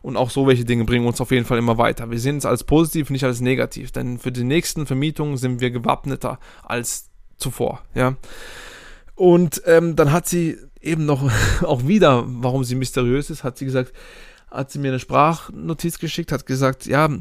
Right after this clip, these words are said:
sie ist ja nicht so oft zu Hause und sie muss, äh, Wasser und Strom muss sie auch nachbezahlen. Und wenn,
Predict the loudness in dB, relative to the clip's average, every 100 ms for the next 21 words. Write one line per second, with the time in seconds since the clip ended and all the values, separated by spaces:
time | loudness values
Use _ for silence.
0 | -10 -16 -6 -4 2 2 4 2 2 2
1 | 2 0 0 2 2 4 4 2 2 -8
2 | _ -10 -2 0 2 0 0 -2 -2 -2
3 | 2 2 2 0 0 0 -4 -4 -2 4
4 | 4 4 0 2 2 2 0 -2 0 0
5 | 0 0 -2 -2